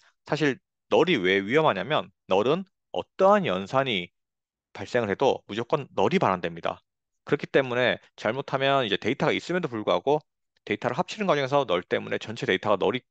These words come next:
표시되는 경우가 있기 때문에 반드시 이런 경우에는 널을 치환해서 사용할 수가 있습니다. 그럴 때 사용하는 함수가 if 널이라는 함수이고요. 그래서 기본 문법을 보면 if 널을 하고요.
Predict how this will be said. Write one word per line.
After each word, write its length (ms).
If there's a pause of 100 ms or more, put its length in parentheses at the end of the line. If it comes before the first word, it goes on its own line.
(180)
표시되는 460
경우가 280
있기 160
때문에 460 (220)
반드시 320
이런 180
경우에는 500 (260)
널을 380 (280)
치환해서 680 (100)
사용할 320
수가 180
있습니다. 460 (500)
그럴 200
때 260 (100)
사용하는 460
함수가 400 (120)
if 240
널이라는 680
함수이고요. 600 (340)
그래서 140
기본 260
문법을 300
보면 400
if 280
널을 540
하고요. 400